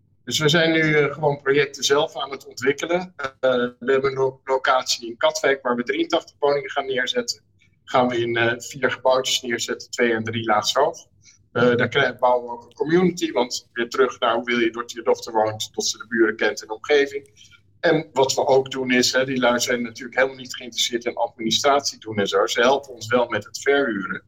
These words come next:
Eh, maar administratie doen we, eh, doen we in de cloud. Het deursysteem is, eh, we hebben geen sleutels, maar we hebben een smartbox erin zitten.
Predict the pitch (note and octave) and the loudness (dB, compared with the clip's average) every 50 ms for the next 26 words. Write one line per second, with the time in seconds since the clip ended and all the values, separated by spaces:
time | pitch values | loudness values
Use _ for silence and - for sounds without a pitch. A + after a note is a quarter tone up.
0 | _ - - - - - _ _ - A#2+ A2+ A2+ A2+ A#2 A#2 A#2 A#2 G#2+ G#2+ - | _ -20 -20 -20 -20 -20 _ _ 0 2 2 2 4 4 2 2 2 0 -2 2
1 | B2+ A#2+ A#2 A2+ - - C3 B2 B2 - - - A#2 A2 A#2 A#2+ A2+ G#2+ G#2+ G#2 | 2 4 4 4 4 4 4 4 2 0 -2 -6 -6 -6 -4 -4 -2 0 0 0
2 | G#2 G#2 G2+ G2+ G#2 G#2 G#2 G#2 G#2 A2 G#2+ A2 A2 A2 A2+ A2+ - - C#3 C3+ | 0 0 0 2 2 2 0 -2 -4 -8 -6 -4 -2 -2 -2 -2 -2 0 2 2
3 | C3 C3 B2+ - - - - - _ - C3 C3+ C#3 C3 - - C3 - - - | 4 2 0 -2 -4 -10 -14 -18 _ 0 2 2 4 4 2 0 -2 -2 -2 2
4 | B2+ A#2+ A#2+ A#2+ A#2+ A#2+ A#2+ A#2+ - - A#2+ A2+ A2 A2+ G#2+ G#2+ G#2 G#2+ A2 - | 2 2 2 2 0 -4 -4 -6 -6 -6 -6 -4 -2 -2 -2 -2 -2 -2 -2 0
5 | - - - B2 B2 A#2+ A#2+ - A2 G#2 - - - - _ _ _ _ _ _ | 0 2 2 2 2 2 0 -2 -4 -4 -4 -4 -6 -8 _ _ _ _ _ _
6 | _ - G#2+ G#2 A2 G#2+ G#2 A2 A2+ A#2 - - - C#3+ C#3+ C#3+ C#3+ C#3 - - | _ 0 2 4 4 4 4 2 2 0 0 0 2 2 4 4 4 2 0 -2
7 | C3 - - - - B2+ B2 B2 A#2+ A#2 A#2 B2 A2+ A#2 A#2+ A2+ A2 | -2 -2 -2 -2 -2 0 0 0 0 2 0 0 -2 -2 -4 -8 -10